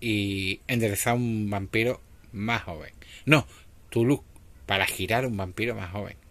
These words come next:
Mm. Y más un noble, no está mal. Muy bien. Pues un par de francos, ¿no? Dos, tres, correcto.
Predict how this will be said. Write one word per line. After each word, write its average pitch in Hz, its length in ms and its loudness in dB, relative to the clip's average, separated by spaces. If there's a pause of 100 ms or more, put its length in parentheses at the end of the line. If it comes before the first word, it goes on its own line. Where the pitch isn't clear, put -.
(260)
Mm. 110 220 -8 (840)
Y 101 80 -4
más 98 140 -4
un 101 120 -2
noble, 87 340 -6
no 87 140 -12
está - 280 -16
mal. - 200 -20 (680)
Muy 85 140 -14
bien. - 160 -16 (420)
Pues 104 160 -2
un 101 140 -2
par 87 200 -4
de 82 100 -8
francos, 82 440 -12 (320)
¿no? 123 160 -8
Dos, 139 420 -4 (1000)
tres, 90 240 -6 (260)
correcto. - 580 -8